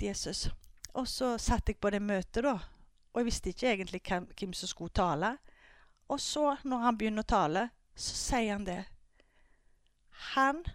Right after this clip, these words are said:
hadde fått kall fra Gud <laughs> til å bekjempe endometriose. <laughs> Han var, om det var fra U S A, eller han kom til Troens Ord, så viste han på storskjerm. Enten så gjorde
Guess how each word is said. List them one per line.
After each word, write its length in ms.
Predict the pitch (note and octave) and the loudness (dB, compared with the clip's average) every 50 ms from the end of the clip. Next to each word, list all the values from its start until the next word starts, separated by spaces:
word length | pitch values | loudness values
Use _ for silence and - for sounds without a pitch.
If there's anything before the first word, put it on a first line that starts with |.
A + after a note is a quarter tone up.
| - - - - _ _ _ _ _ _ _ _ _ _ _ - - | -10 -14 -20 -20 _ _ _ _ _ _ _ _ _ _ _ -2 4
hadde 240 | B3+ B3 A3+ A3 A#3 - | 4 4 6 4 0 -2
fått 560 | - - - B3 B3 - - - - - - - - - | 0 2 4 4 4 2 -4 -8 -2 2 2 4 6 8
kall 380 | - - B3 G#3+ A3 A#3+ C#4 C4+ - - - | 8 10 12 10 10 10 6 2 -4 -8 -4
fra 200 | - - A3+ A3+ G#3+ | 2 6 6 6 6
Gud 380 | G3+ A3 A3+ B3+ D#4 - - - - - - - - - - - - - - - | 6 4 6 4 4 2 0 -2 -4 -8 -20 -14 -12 -6 0 0 2 2 2 0
<laughs> 760 | - - - - - C#4+ - - - - - - - - - | -4 -8 -10 -10 -8 -8 -8 -8 -12 -14 -18 -16 -10 0 6
til 120 | - B3+ A#3+ | 8 8 10
å 40 | - | 10
bekjempe 680 | C4+ - - - D4 A3+ G#3+ - - - - - - - - - - - - - - - | 8 6 8 8 8 8 8 4 -8 -10 -8 -8 -8 -8 -10 -12 -12 -12 -12 -10 -4 0
endometriose. 1120 | C4+ B3 B3 A#3 C4 B3 B3 A3+ - - B3+ B3+ C4+ D4 C4+ A3 - - - - C4 - - - - - - - - - - - | 0 2 2 2 4 4 4 4 4 2 2 4 4 4 2 2 0 0 0 2 2 2 0 -2 -4 -8 -8 -6 -6 -4 -4 -6
<laughs> 500 | - - - - - - - - - - B3+ | -8 -8 -8 -8 -8 -8 -8 -8 -4 -2 0
Han 120 | B3 A#3 | 0 4
var, 240 | A3 G#3+ G3+ - - - | 4 4 4 4 4 2
om 100 | A#3 A#3 | 2 2
det 100 | A3+ A3+ | 2 2
var 80 | A#3+ A#3 | 2 0
fra 160 | - - - - | 0 0 -2 0
U 160 | - A#3 A3 A#3+ | 0 0 2 2
S 180 | A#3 - - - A3 | 0 0 0 2 2
A, 340 | G#3+ A3 G#3+ G#3+ A3 G#3+ G#3+ | 2 4 2 2 2 0 0
eller 240 | A3 - - - C4+ - - - - - - - - - | 0 -2 -2 -4 -6 -10 -16 -20 -20 -20 -20 -2 2 2
han 100 | C#4 C4+ | 2 6
kom 260 | - C4 C4 A#3 A3 | 10 10 10 10 8
til 200 | - - B3 - | 4 2 2 2
Troens 400 | - C4+ B3+ A#3 A3+ A3+ A3+ - | 2 0 0 0 0 -2 0 0
Ord, 220 | C#4 D#4 F#4 - - - - - - - - | 2 0 0 0 -4 -10 -18 -18 -18 -14 -8
så 140 | - - B3+ | -4 -4 0
viste 340 | A#3+ C#4 B3+ A3 - - G#3+ | 0 2 2 2 2 2 0
han 100 | A3 A3+ | 0 0
på 120 | - - | -2 -4
storskjerm. 800 | A3 - - - C4 B3 A3 - - - C4 B3 C4+ D4+ F4+ D#4+ - - - - - - - - - | -4 -2 0 2 0 2 2 0 4 6 8 8 8 6 2 -4 -12 -16 -20 -20 -20 -20 -12 -4 0
Enten 420 | - B3 B3 B3 - - B3+ B3+ - | 2 2 2 0 -4 -4 -4 -4 -2
så 100 | - B3 | 0 0
gjorde 260 | B3 B3+ A3+ G#3+ A#3 | 2 2 2 2 2